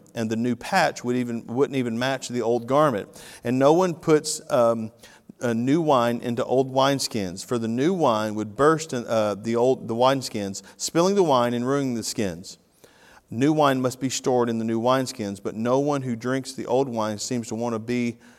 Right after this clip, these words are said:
se-, seems to want the new wine. The old is just fine for them, is what he says. What exactly is going on here? Well, let me tell you a couple things about what they did.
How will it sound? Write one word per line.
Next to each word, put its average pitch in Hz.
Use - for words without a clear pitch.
se-, 143
seems 139
to 127
want 123
the 117
new 117
wine. 117
The 110
old 127
is 101
just 120
fine 123
for 107
them, 104
is 98
what 104
he 95
says. -
What 156
exactly 135
is 117
going 123
on 135
here? 104
Well, 117
let 131
me 156
tell 143
you 135
a 123
couple 139
things 117
about 107
what 113
they 123
did. 123